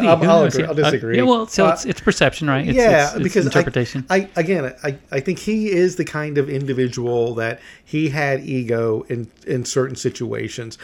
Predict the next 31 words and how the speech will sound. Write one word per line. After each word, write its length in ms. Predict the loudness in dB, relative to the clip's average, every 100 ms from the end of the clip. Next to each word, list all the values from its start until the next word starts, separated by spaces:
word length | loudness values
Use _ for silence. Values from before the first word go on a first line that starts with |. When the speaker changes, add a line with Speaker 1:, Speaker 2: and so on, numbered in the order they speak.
| -20 -6
Speaker 1:
I 80 | -4
think 180 | -4 -4
he, 380 | -4 -2 -4 -8 -20 -6
I 80 | -4
think 340 | -4 -8 -8
if 200 | -6 -6
he 120 | -4 -2
was 220 | 0 -2
around 340 | -4 -4 -4
individuals 580 | -4 -4 -4 -4 -6 -6
that, 320 | -8 -8 -8
that, 280 | -4 -4 -8 -18 -20 -20 _ -4
that 260 | -4 -4
were, 580 | -4 -2 -2 -2 -6 -10
you 140 | -8
know, 220 | -6 -6 -4
his, 380 | 0 -2 -2 -12 -8
his 180 | -6
mentors 720 | -4 -4 -6 -8 -6 -4 -4
or 60 | -6
individuals 420 | -8 -8 -8 -8
that 120 | -8
he 80 | -8
was 140 | -8 -8
subordinate 560 | -8 -2 -2 -2 -8 -2
to, 340 | 0 2 0 -6 -20 -20 _
he 320 | -6 -4 -2
was, 560 | -2 -4 -4 -10 -14 -10
he 140 | -6
was 180 | -4 -4
meek. 420 | -4 -6 -6 -10